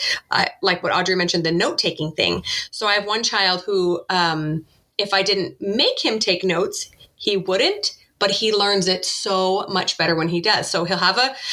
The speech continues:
kind of a complex problem. He's getting into algebra now, pre-algebra, and he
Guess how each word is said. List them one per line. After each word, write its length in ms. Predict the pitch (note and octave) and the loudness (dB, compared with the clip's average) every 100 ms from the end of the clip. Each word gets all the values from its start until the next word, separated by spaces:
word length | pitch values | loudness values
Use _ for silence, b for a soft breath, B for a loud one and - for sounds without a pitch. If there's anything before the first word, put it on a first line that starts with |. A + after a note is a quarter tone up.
| B - | B -2
kind 160 | A#3 | 0
of 80 | A#3 | 0
a 60 | B3 | 0
complex 500 | - A3+ A#3 A3+ - | 0 0 0 -2 -2
problem. 400 | G#3 E3+ F#3+ G3+ | 0 2 2 0
He's 140 | F3 | 0
getting 160 | F3+ F#3 | 2 2
into 180 | G3+ | 2
algebra 380 | - F3 E3+ E3 | 2 2 0 0
now, 160 | E3 E3+ | 2 0
pre-algebra, 600 | - F3+ E3 D#3 D#3+ F#3+ B B B - - | 0 0 0 0 0 0 B B B -6 -4
and 320 | G#3+ G3 F#3+ | 0 0 0
he 720 | F#3 - G#3 F#3+ F3+ F3 - | -4 -2 0 2 2 0 -2